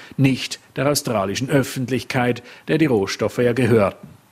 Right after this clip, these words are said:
Ob sich das auf absehbare Zeit ändern wird, ist fraglich. Nicht nur könnte Julia Gillard von den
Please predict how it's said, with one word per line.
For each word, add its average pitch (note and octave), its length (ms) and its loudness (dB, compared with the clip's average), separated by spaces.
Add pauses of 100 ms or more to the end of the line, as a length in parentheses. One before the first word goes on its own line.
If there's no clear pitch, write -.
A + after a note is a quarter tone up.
(280)
Ob C3 140 0
sich - 220 -2
das C#3+ 340 0
auf A#2 220 -4
absehbare B2 640 0
Zeit C#3+ 320 0
ändern D#3 380 0
wird, A2+ 240 2
ist - 160 -4
fraglich. E2+ 640 -10
Nicht G#2 280 -6
nur G#2+ 160 -2
könnte A#2+ 280 -2
Julia C#3 320 4
Gillard D3 440 0
von C3 140 -4
den A#2+ 220 -2